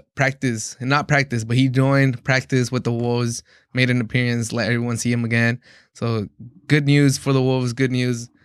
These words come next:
Very, very happy for Raul Jimenez. All reports say, as far as I'm reading, is that he should make a complete comeback. He should be fine. He should be able to step back onto the field. No timetable yet, as I said, but those are all good news. But like I said, that's my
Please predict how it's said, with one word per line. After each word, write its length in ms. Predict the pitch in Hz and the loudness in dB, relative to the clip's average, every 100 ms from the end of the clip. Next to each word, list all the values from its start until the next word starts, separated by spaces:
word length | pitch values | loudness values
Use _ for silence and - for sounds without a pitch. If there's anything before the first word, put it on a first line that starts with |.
| _ _ | _ _
Very, 420 | 135 147 143 123 - | 0 2 4 2 -4
very 220 | - 135 139 | -2 2 4
happy 240 | 139 139 | 2 0
for 160 | 127 131 | -2 2
Raul 100 | 127 | 2
Jimenez. 580 | 127 123 131 123 - - - | 2 2 2 0 -6 -12 -4
All 140 | 135 | 0
reports 420 | 147 143 147 139 | 0 -2 -2 -2
say, 400 | - 135 131 147 143 - - | -2 0 2 0 -2 -16 -8
as 340 | 117 - 120 | -6 -6 -4
far 160 | 131 131 | 0 2
as 100 | 123 | 2
I'm 120 | 120 | 2
reading, 340 | 123 131 143 139 - - | 4 4 2 -2 -18 -16
is 80 | - | -6
that 140 | 117 117 | -2 0
he 120 | 123 | 0
should 360 | - 147 147 | 0 0 0
make 340 | 131 135 135 - _ | 2 2 2 -4 _
a 40 | - | -10
complete 380 | 120 - 139 | -8 -2 -2
comeback. 380 | 135 135 135 151 | 0 0 2 0
He 140 | 131 120 | 0 -2
should 260 | - 135 | -2 0
be 100 | 127 | 0
fine. 400 | 120 123 127 139 139 - - | -2 -2 -2 -4 -6 -20 -20
He 140 | _ 120 | _ -4
should 200 | - 139 | 0 2
be 140 | 131 | 2
able 220 | 123 127 | 2 2
to 40 | 120 | 0
step 280 | - 127 120 | 0 -2 0
back 180 | 123 | -2
onto 260 | - 123 127 | 0 -2 0
the 60 | 113 | -2
field. 400 | - 127 131 127 - | 0 2 0 -2 -4
No 140 | 131 | -2
timetable 500 | 143 151 - 151 147 | 0 -2 -2 -2 2
yet, 240 | 151 151 - | 2 2 0
as 180 | 117 117 | -4 -4
I 60 | |
said, 380 | 117 123 139 156 - - _ _ | -4 0 0 -2 -10 -20 _ _
but 180 | 120 113 | -10 -4
those 220 | 123 135 | 0 2
are 60 | 131 | 2
all 180 | 131 127 | 2 2
good 160 | 135 | 0
news. 400 | 123 135 147 139 _ _ _ _ | 2 0 0 -6 _ _ _ _
But 160 | - 131 - _ _ | -6 -6 -6 _ _
like 120 | - 120 | -6 -4
I 40 | |
said, 220 | 117 127 | 0 0
that's 300 | 113 131 139 | 2 0 0
my 340 | 147 131 123 | 2 2 0